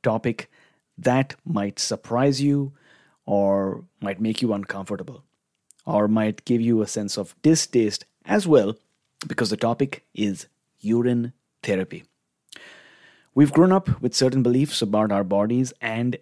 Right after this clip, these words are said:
their functions, and urine is typically not seen in the most positive light. But what if I told you that what we've been conditioned to dismiss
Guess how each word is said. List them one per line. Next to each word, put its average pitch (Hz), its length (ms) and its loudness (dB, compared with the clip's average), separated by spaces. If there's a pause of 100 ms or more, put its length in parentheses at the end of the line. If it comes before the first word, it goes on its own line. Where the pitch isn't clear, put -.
(100)
their 104 320 -4
functions, 147 880 -4
and 101 200 -8
urine 160 640 2
is 127 360 -6 (200)
typically 175 480 -2
not 120 300 0
seen 110 480 -2
in 127 160 -2
the 120 80 0
most 127 400 -2 (420)
positive 107 560 -2
light. 78 320 -10 (840)
But 127 100 -2
what 180 200 2
if 208 100 -2
I 175 80 2
told 165 260 2
you 170 180 2 (600)
that 113 240 0 (140)
what 156 360 0
we've 143 260 2
been 127 300 2
conditioned 165 720 0 (140)
to 120 80 -4
dismiss - 720 -2